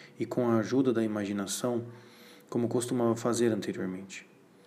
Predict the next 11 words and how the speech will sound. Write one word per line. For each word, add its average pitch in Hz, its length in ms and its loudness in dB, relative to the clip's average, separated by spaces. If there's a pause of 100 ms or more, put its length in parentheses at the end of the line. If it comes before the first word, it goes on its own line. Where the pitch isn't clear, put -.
(680)
Deus 117 360 6
aqui 107 300 -4
começa 113 640 0
a - 140 -4
comunicar-se, 117 880 -2 (420)
não 143 220 4
mais 120 320 0
por 113 240 0
meio 104 240 0
do 101 100 0
sentido, 98 680 -4